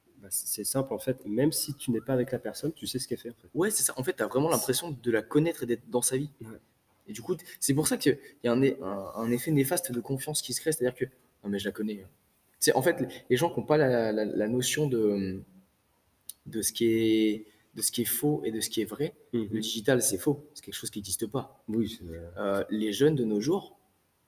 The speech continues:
Speaker 2: c'est, mais, euh, je la connais. Tu sais, t-, t'entends des, des enfants ou des, des, des adolescents de, de, d'aujourd'hui, c'est, « Non, mais, euh, je la connais, jamais elle aurait fait ça. »
Speaker 1: Mais toi, tu la connais.
Speaker 2: Tu
Speaker 1: Mais
Speaker 2: la connais pas.
Speaker 1: mais elle, elle ne te connaît pas.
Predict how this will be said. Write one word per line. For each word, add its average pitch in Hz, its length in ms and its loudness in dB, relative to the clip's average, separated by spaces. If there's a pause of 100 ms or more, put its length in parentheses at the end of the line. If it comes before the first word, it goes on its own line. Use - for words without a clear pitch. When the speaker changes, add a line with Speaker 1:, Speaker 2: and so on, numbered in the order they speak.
Speaker 2:
c'est, - 180 0
mais, 104 160 2
euh, 98 380 0
je 98 80 -6
la 87 60 -4
connais. 120 240 -6 (500)
Tu 135 100 -2
sais, - 20 -2
t-, 123 140 -6
t'entends 151 280 0
des, 107 240 2
des 98 200 -2
enfants 104 220 -2
ou 113 80 0
des, 95 120 -2
des, 95 200 -2
des 92 240 -2
adolescents 98 400 -2
de, 92 180 -4
de, 82 140 -8
d'aujourd'hui, 101 340 -4
c'est, « - 120 -10 (360)
Non, 104 60 -8
mais, 101 220 -2
euh, 95 120 0
je 95 80 -4
la 92 60 -4
connais, 107 280 -2
jamais 98 200 -4
elle 101 80 -2
aurait 95 140 -6
fait - 100 -12
ça. » 104 240 -8 (340)
Speaker 1:
Mais 90 120 -16 (140)
toi, 175 140 0
tu - 140 -8
la 98 120 -2
connais. 90 280 -10 (100)
Speaker 2:
Tu - 180 2
Speaker 1:
Mais 135 80 4
Speaker 2:
la 110 40 4
connais 98 320 -4
pas. 208 400 0 (100)
Speaker 1:
mais 101 120 0
elle, 110 140 2
elle 101 80 0
ne - 40 -8
te - 100 -14
connaît 92 220 -10
pas. - 140 -12